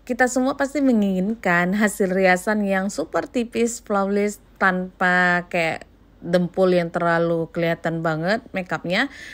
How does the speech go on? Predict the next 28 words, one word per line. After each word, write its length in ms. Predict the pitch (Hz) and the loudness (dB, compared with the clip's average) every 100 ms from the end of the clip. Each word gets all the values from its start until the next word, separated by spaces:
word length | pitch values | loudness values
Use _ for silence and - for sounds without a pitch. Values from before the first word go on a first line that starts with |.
| 262 | -12
dan 320 | 262 269 269 | 2 4 4
pastinya 320 | 262 233 247 262 | 0 -4 -2 -2
super 240 | 233 214 | -2 0
awet 300 | 170 196 190 | 2 2 0
di 100 | 185 | 2
wajah. 480 | 180 180 165 170 151 - - - | 4 4 2 -2 -4 -10 -20 -2
Jadi 320 | 220 285 294 | 0 2 2
guys, 320 | 208 190 208 - - - | 4 6 4 -2 -20 -18
sebenarnya 640 | - 220 226 220 220 240 | -2 2 4 4 2 0
untuk 240 | 240 233 226 | -2 -4 -2
tips 240 | 220 - | -2 0
itu 380 | - 190 220 226 | -4 -2 -2 -2
kita 180 | 226 247 | -2 2
membutuhkan 960 | 247 220 190 185 185 - 220 247 240 233 - - | 2 2 -2 -4 -6 -2 0 0 -2 -6 -20 -20
beberapa 640 | - 202 196 196 185 185 214 | -2 0 2 4 2 2 -2
skin 400 | 214 - 247 247 | -2 0 0 0
prep 320 | - 170 202 202 | 2 2 2 -2
yang 80 | |
cocok 280 | 202 226 220 214 | -2 -2 -2 -4
untuk 200 | 190 180 | -4 -6
kulit. 400 | - 175 160 147 - - - - | -2 0 0 -4 -12 -20 -20 -6
Nah, 320 | 185 208 170 | 2 4 2
di 160 | 165 247 | -4 -4
sini 240 | 359 349 | -2 -2
Kak 160 | 311 277 | 0 2
Ira 160 | 294 | 2
setelah 320 | 311 269 226 226 | 0 -2 0 2
membersihkan 560 | 226 220 214 208 202 | 2 2 0 0 0